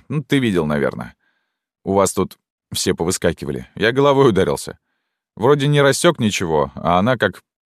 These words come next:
пыльным мешком стукнутая». Сергей рассчитывал, что официант оживится. Так случилось. «Нет, я не видел», — сказал он, — «но мне рассказали».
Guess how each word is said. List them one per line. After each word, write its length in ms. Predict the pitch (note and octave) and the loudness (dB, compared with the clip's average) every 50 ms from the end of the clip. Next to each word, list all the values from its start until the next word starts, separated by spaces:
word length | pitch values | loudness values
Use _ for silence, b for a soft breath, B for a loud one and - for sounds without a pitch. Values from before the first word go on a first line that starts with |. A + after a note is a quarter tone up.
| _ | _
пыльным 300 | - B2 A#2 G#2 G2+ G2 | -2 0 2 2 2 2
мешком 420 | F#2+ G2 A2 A#2 - - - F2 E2 | 2 2 2 0 0 0 -2 -2 -2
стукнутая». 640 | - - F2 - - D#2 C#2+ - C#2 C2+ B1 - _ _ _ _ _ _ _ _ _ _ _ _ _ _ _ _ _ _ _ _ _ | -4 -6 -8 -6 -8 -8 -6 -6 -8 -8 -10 -14 _ _ _ _ _ _ _ _ _ _ _ _ _ _ _ _ _ _ _ _ _
Сергей 480 | _ - - F#2 D#2+ D2 C2 D#2+ F#2 G#2 | _ -4 -2 -2 -2 -2 -2 0 2 2
рассчитывал, 520 | F#2 F2+ - - - F#2 E2+ E2+ E2+ F#2 | 2 2 0 -2 -4 -6 -4 -4 -4 -4
что 180 | F2+ - - D#2+ | -2 -2 0 -2
официант 480 | D2+ - F2 - - E2+ D#2 D2+ D2 - | 0 -2 -4 -4 -2 -2 -2 -2 -2 -2
оживится. 580 | E2 G2+ C3 C#3+ C3+ F2+ - - - - - _ _ _ _ _ _ _ _ _ _ _ _ _ | -2 -2 -2 -4 -4 -6 -6 -8 -10 -12 -12 _ _ _ _ _ _ _ _ _ _ _ _ _
Так 220 | _ - D2+ - - | _ -4 -4 -4 -6
случилось. 640 | - - A2+ A#2+ - - - B1 G1+ - - - - _ _ _ _ _ _ _ _ _ _ _ _ _ _ _ _ _ _ _ _ _ _ _ _ _ _ _ _ _ _ | -6 -6 -6 -6 -6 -6 -8 -8 -10 -12 -14 -16 -18 _ _ _ _ _ _ _ _ _ _ _ _ _ _ _ _ _ _ _ _ _ _ _ _ _ _ _ _ _ _
«Нет, 440 | - - C3+ D3 D#3+ E3+ F3 E3 - | -6 0 2 4 6 6 6 4 2
я 120 | - D#3+ E3+ | 0 2 4
не 120 | F3+ F#3+ | 4 4
видел», — 320 | F3+ C#3+ G#2+ A2 A#2 A#2 - _ _ _ _ - | 4 2 0 -2 -4 -6 -10 _ _ _ _ -20
сказал 380 | - - - F2+ E2 E2+ D2+ - | -6 -2 0 0 2 0 0 0
он, — 260 | - C#2+ C#2 B1+ - _ _ _ | -2 -4 -4 -6 -8 _ _ _
«но 120 | - A#2+ C#3+ | -4 0 2
мне 160 | D3+ E3 E3+ | 4 4 4
рассказали». 540 | D#3+ D#3 - - F#3 E3 A#2+ D#2+ B1+ - | 2 2 2 0 2 2 2 0 0 -4